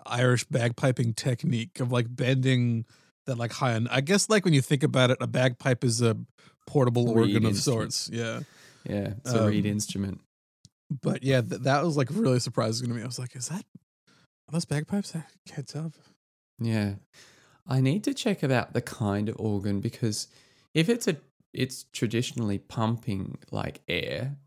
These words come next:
Speaker 2: like, or if it's a machine, I'm not sure, because, um, you get different abilities. Like, so I have a harmonium at home, um, like every normal person does.
Speaker 1: <laughs>
Speaker 2: And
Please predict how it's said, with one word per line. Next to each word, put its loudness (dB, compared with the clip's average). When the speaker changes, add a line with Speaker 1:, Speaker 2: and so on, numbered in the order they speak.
Speaker 2:
like, -4
or 0
if -12
it's -8
a 0
machine, -4
I'm -2
not -6
sure, -6
because, -6
um, -6
you 0
get 0
different -2
abilities. -2
Like, -4
so 0
I 2
have 2
a 2
harmonium 0
at -12
home, -6
um, -4
like -2
every -2
normal 0
person -2
does. -4
Speaker 1:
<laughs> -2
Speaker 2:
And 4